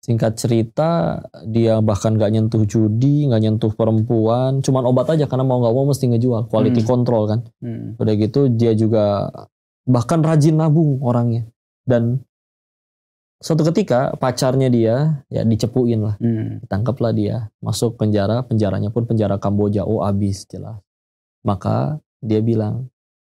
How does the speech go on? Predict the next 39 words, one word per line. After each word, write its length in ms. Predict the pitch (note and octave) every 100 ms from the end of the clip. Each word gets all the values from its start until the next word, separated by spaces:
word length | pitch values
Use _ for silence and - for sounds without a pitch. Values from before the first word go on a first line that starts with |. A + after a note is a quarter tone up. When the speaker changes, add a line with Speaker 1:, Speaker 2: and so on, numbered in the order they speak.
| _ _
Speaker 1:
kepada 320 | _ G#2+ G#2 G#2
yang 80 |
nangkep, 320 | G#2+ G#2+ A2 A2
"Demi 160 | A2+
Allah 240 | A#2 B2 B2
masih 160 | A#2
banyak 240 | G#2+ A2 A2
polisi 320 | A2+ G#2+ A#2
yang 160 | A2
baik 320 | G#2 G2 F#2 -
ya, 80 |
ini 160 | A2 G#2+
mah 160 | A#2 A2
oknum 400 | - B2 A2 G2
Speaker 2:
Hmm. 80 | -
Speaker 1:
ya. 240 | - A#2 A2 _ _ _ _
Nego 320 | - G#2+ A2 G#2+
gimana 320 | G#2+ G#2+ A2
saya 160 | A2
bisa 240 | G#2+ G2+ G#2
lepas?" 400 | G2 G2 G2+ -
Nominal 560 | A#2 B2 C3 D3 C#3+
yang 200 | B2 A2
diminta 360 | A2 A2 G#2+ G#2
sama 240 | G2+ G#2 G#2+
polisinya 480 | G#2+ G#2 G2+ B2 A#2
itu 200 | A2+ C3
senilai 640 | - A#2+ A2+ A2 A#2 B2+
dengan 240 | A2 G#2+ A2
yang 200 | A2 A2
dia 160 | G#2+
tabung 360 | G2 G#2+ A2 A#2+
selama 280 | G#2+ G#2+ G2+
lima 200 | G2+ F#2+
tahun 280 | G2 G2+ G2
jadi 120 | F#2+
bandar 280 | F#2+ F#2+ F#2+
narkoba. 420 | G#2+ G2+ G2 A2+ - _
Speaker 2:
Hmm. 360 | D3+ D3+ D3+